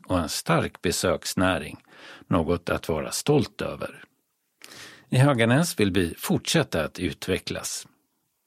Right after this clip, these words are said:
Läs mer om kommunens visionsarbete på hemsidan hoganas punkt se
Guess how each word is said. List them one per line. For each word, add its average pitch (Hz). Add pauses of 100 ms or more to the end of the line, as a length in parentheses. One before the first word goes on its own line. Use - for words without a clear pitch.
(420)
Läs 139
mer 113
om 123
kommunens 101
visionsarbete 95
på 104
hemsidan 95
hoganas 90
punkt -
se -